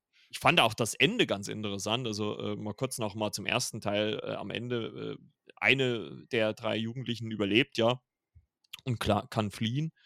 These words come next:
Und, äh, es gibt dann eine Szene, ich weiß gar nicht, ob's im Kinocut ist oder dann im alternativen Cut, äh, wo man dann noch mal, äh, die, äh, Stöcke, also den Blindenstock von Stephen Grant hört. Also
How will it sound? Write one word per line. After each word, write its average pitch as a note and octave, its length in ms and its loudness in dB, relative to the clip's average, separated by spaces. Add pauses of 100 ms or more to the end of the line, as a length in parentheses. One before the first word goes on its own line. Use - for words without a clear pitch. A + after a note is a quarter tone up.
(400)
Und, A2 320 2
äh, G#2+ 240 2
es G#2 160 0
gibt - 160 -4
dann A2+ 120 4
eine C3 260 4
Szene, C3+ 400 2
ich G#2 80 -2
weiß A#2+ 220 4
gar C3 140 8
nicht, C3 140 0
ob's - 160 -4
im G#2+ 120 -4
Kinocut D#3 680 2
ist D#3 320 -2
oder A#2 200 -2
dann A2+ 180 2
im A2 300 -4
alternativen A2 680 -4
Cut, C3 300 0 (520)
äh, A2 560 8 (400)
wo A2 200 0
man A2+ 180 4
dann G#2+ 140 6
noch G#2+ 140 -2
mal, G#2+ 400 2
äh, - 100 -4
die, G#2 360 0 (200)
äh, - 120 -8
Stöcke, C3+ 580 6
also G2+ 200 0
den G#2 180 -2
Blindenstock C3 580 2
von A2 160 -2
Stephen A#2 320 -2
Grant A2+ 400 4
hört. F#2 280 -2
Also G2+ 260 -4